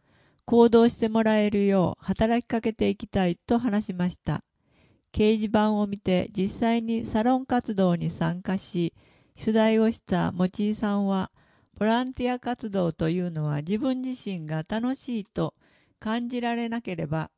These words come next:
長続きしないと思う。そのため、まずは自分が活動を楽しみ、そこで得た気持ちを記事に込めるようにしている。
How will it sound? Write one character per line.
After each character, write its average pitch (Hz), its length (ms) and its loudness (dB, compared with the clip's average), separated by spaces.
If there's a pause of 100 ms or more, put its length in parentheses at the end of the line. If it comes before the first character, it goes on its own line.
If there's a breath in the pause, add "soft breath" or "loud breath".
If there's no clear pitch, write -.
長 208 320 -6
続 190 260 -8
き - 160 -12
し - 140 -16
な 220 140 -4
い 208 80 -6
と 170 160 -6
思 151 240 -8
う。 - 40 -18 (440)
そ - 180 -8
の 202 120 -4
た 190 180 -6
め、 165 280 -6 (220)
ま 208 180 0
ず 196 120 -4
は 160 340 -2
自 180 200 -6
分 240 260 -4
が 233 140 -6
活 240 300 -8
動 233 180 0
を 226 140 -2
楽 226 260 -4
し - 160 -10
み、 165 260 -10 (480)
そ 208 160 -6
こ 220 160 0
で 214 280 -2
得 - 80 -12
た 165 220 -4
気 - 160 -8
持 240 180 -4
ち 220 180 -6
を 208 220 -4 (120)
記 240 140 -8
事 226 160 -4
に 180 120 -8
込 180 120 -6
め 196 160 -4
る 208 140 -4
よ 208 160 0
う 190 60 -4
に 208 160 -6
し - 60 -16
て 175 160 -6
い 160 140 -4
る。 147 180 -6